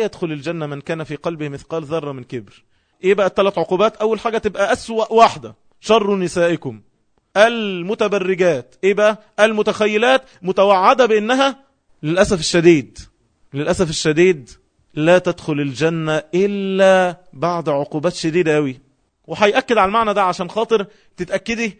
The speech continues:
من الكلام اللي أنا بقوله. هيقول إيه بقى؟ "شر نسائكم المتبرجات المتخيلات"،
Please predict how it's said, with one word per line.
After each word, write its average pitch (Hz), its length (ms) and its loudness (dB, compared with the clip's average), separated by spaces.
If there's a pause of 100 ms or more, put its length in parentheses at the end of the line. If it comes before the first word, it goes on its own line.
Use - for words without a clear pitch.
من 160 60 -8
الكلام 202 240 -4
اللي 208 100 -4
أنا 196 100 -4
بقوله. 156 320 -4 (240)
هيقول 214 280 2
إيه 220 100 6
بقى؟ 233 260 2 (460)
"شر 262 400 2
نسائكم 233 640 -2 (460)
المتبرجات 240 960 4
المتخيلات"، 247 960 0